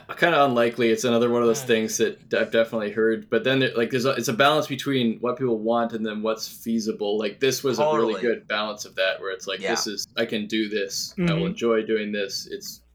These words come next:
Speaker 1: the scope is, like, a few months, so it's not gonna tie me down for another year or something.
Speaker 3: Yeah.
Speaker 1: And it's the number one requested thing.
Speaker 3: <laughs>
Speaker 1: So the multiplayer would be like, "Okay,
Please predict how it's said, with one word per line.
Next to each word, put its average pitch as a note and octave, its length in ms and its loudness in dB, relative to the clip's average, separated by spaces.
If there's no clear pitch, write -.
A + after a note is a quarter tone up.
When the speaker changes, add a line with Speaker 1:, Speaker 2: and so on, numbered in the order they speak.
Speaker 1:
the G#2+ 80 -10
scope A2 440 0
is, G2 160 -4
like, F#2+ 180 -4
a F#2+ 60 -8
few G2+ 220 -8
months, G2 420 -8
so - 140 -14
it's G2 180 -14
not G2 220 -14
gonna G2 160 -12
tie G2+ 220 -6
me G2 100 -8
down F#2 280 -16
for - 100 -10
another F#2+ 240 -12
year G2 340 -16
or - 60 -20
something. F#2+ 440 -16
Speaker 3:
Yeah. C3 360 0
Speaker 1:
And G#2+ 120 -4
it's - 180 -10
the - 80 -2
number - 240 -2
one G2+ 140 -2
requested G2+ 480 -4
thing. G#2 340 -6
Speaker 3:
<laughs> F3+ 320 4
Speaker 1:
So E3+ 280 -2
the A2 60 -2
multiplayer B2+ 720 4
would G#2 160 0
be A2 180 2
like, G#2+ 260 -2
"Okay, G#2 500 -2